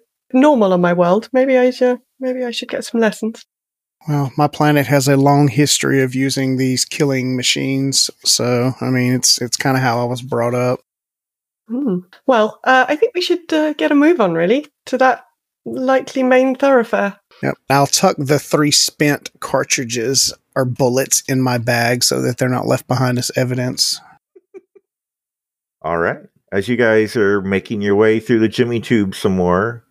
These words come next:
Speaker 3: make perception checks, please. Rico, with your plus one.
Speaker 2: Ooh, success by seven.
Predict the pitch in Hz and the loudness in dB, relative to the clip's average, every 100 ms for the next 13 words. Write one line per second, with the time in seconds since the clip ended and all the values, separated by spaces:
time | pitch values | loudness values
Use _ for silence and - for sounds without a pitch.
0 | _ _ - 104 151 _ - 151 147 120 | _ _ -4 -2 -2 _ -4 -4 -2 -4
1 | - 87 78 82 - - - 55 - - | -4 -8 -2 -2 -4 -10 -6 -6 -6 -16
2 | - _ _ _ - 92 98 113 95 90 | -20 _ _ _ -8 -2 0 2 2 2
3 | 92 95 - 82 76 57 50 - _ - | 0 -2 -2 -4 -4 -10 -12 -14 _ -8
4 | - - - - - - - - - _ | -6 -4 -2 -2 -4 -6 -8 -12 -14 _
5 | _ _ _ _ - - 262 156 - _ | _ _ _ _ -18 -12 -10 -10 -12 _
6 | _ _ _ _ _ - - - 175 - | _ _ _ _ _ -14 -4 0 0 0
7 | - - - - | -2 -2 -4 -8